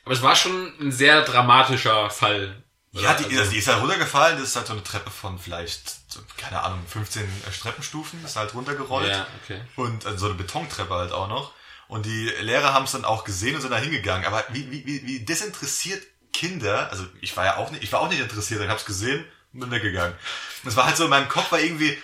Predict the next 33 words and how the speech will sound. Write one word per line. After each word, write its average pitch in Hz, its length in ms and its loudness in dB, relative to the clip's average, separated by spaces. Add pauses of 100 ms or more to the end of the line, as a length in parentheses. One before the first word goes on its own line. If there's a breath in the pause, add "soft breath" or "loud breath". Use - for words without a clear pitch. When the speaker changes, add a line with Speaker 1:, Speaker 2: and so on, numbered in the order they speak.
(140 loud breath)
Speaker 2:
jo, 135 380 2
die 143 60 2
ist 139 120 -2
halt 139 100 0
hingefallen 135 480 4
und 131 60 2
war, 143 320 4
war 151 140 2
komplett 170 440 -2
weg. 311 200 4
Es 123 100 -2
war 139 100 6
nicht - 120 -4
mehr 175 100 -2
interessiert, 165 260 0
hab 151 120 0
Fußball 139 280 -4
gespielt 107 320 -2
danach. 107 480 2
<laughs> - 40 -10
Es 117 140 -4
war 147 100 4
so, 156 140 0
nie 156 160 -6
Speaker 1:
Fun 196 200 6
Speaker 2:
was - 120 0
Speaker 1:
Fact, 170 120 8
Speaker 2:
interessiert. 151 380 0
Speaker 1:
sie 139 80 6
arbeitet 139 240 6
heute 139 180 6
als 123 220 2
Stuntfrau. 110 560 2